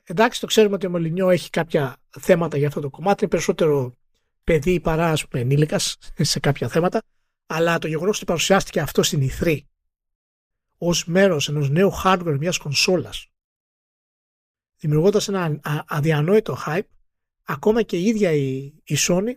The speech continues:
με το ανεπανάληπτο, το PlayStation μπορεί να ελέγξει δορυφόρους, ε, <laughs> ήταν απλά μια θεωρητική παπάντζα.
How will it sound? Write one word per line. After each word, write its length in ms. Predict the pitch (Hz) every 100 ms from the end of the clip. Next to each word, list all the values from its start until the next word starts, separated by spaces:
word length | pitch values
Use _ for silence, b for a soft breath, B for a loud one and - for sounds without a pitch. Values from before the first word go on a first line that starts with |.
| _ -
με 80 |
το 100 | 160
ανεπανάληπτο, 880 | 160 160 156 190 214 165 165 139 - _ _
το 120 | - -
PlayStation 380 | 190 - 196 165
μπορεί 220 | 160 180
να 80 | 180
ελέγξει 360 | 160 175 -
δορυφόρους, 640 | 156 147 - 165 226 - - _ _ _ _ _ _ _ _ _ _ _ -
ε, 640 | 185 175 175 170 170 170 180 - _ _
<laughs> 460 | - 480 480 - -
ήταν 200 | - 233
απλά 240 | 214 233 240
μια 160 | 247
θεωρητική 520 | - 208 180 156 -
παπάντζα. 420 | 214 185 180 139